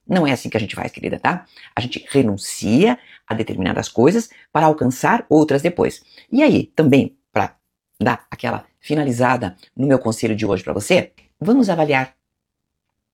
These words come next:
que pessoas tristes vocês dois se transformaram, né? Que feio isso, né? Enganando, fazendo coisas erradas, né? Tanto ele como você, tá? E será que vocês se transformam assim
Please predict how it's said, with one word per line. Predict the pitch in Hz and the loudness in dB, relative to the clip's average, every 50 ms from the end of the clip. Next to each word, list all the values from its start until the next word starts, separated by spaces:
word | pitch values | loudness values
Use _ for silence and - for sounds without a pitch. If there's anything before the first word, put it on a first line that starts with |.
| _ _ _ _ _ _ _ | _ _ _ _ _ _ _
que | - 269 | -10 -8
pessoas | - - 254 180 - 196 185 185 - | -4 -2 -2 -2 -2 -4 -6 -6 -8
tristes | - - - 170 196 185 180 - - - 113 - - - _ _ _ | -10 -4 -4 -2 -2 -2 -4 -4 -6 -8 -8 -8 -10 -20 _ _ _
vocês | - - 147 - 139 139 | -8 -8 -6 -4 -4 -4
dois | 143 123 127 127 | -2 -2 -4 -4
se | - | -2
transformaram, | - 117 131 - - 127 123 120 117 117 117 | -2 -2 -2 -2 -4 -6 -6 -4 -6 -6 -6
né? | 120 - 139 _ _ _ _ _ _ _ _ _ _ _ _ _ _ _ _ _ _ - | -6 -8 -8 _ _ _ _ _ _ _ _ _ _ _ _ _ _ _ _ _ _ -16
Que | - - | -14 -10
feio | - - 170 156 139 127 | -4 0 0 2 2 0
isso, | 123 - - | -2 -2 -4
né? | 127 143 156 - _ _ _ _ _ _ _ _ _ _ _ _ - | -6 -6 -6 -10 _ _ _ _ _ _ _ _ _ _ _ _ -8
Enganando, | 165 156 131 131 151 175 190 190 170 175 170 - _ _ _ _ | -6 -4 -2 -2 -2 -2 -2 -4 -4 -4 -4 -6 _ _ _ _
fazendo | - 151 143 143 135 135 | -10 -8 -4 -4 -4 -4
coisas | 135 - 131 113 117 | -4 -4 -4 -2 -2
erradas, | 110 117 131 151 165 160 151 151 151 - - _ _ _ - | -4 -2 -2 -2 -2 -2 -2 -4 -6 -8 -12 _ _ _ -12
né? | - - 208 - _ _ _ - | -10 -10 -10 -10 _ _ _ -6
Tanto | 160 190 208 - - | -6 -6 -6 -4 -2
ele | - 127 151 208 285 | 0 0 0 0 -2
como | 294 - 214 214 240 | -4 -2 0 0 0
você, | 285 320 320 - 123 120 - _ _ | 0 0 0 0 -2 -2 -2 _ _
tá? | _ - 160 190 185 - _ _ _ _ _ _ _ | _ -6 -6 -6 -8 -12 _ _ _ _ _ _ _
E | - 202 214 | -8 -8 -4
será | - 247 214 170 139 131 - _ _ _ _ | -2 -2 0 0 -2 -2 -6 _ _ _ _
que | _ - 156 | _ -8 -6
vocês | 156 156 151 151 - 156 151 139 - _ | -4 -4 -2 0 0 0 0 -2 -6 _
se | - - - - | -16 -12 -10 -8
transformam | - 165 151 135 135 - 156 170 170 156 139 120 | -4 -4 -4 -4 -2 0 0 2 2 2 0 -2
assim | 110 - - 135 135 131 127 | -2 -2 -2 -2 -2 -2 -2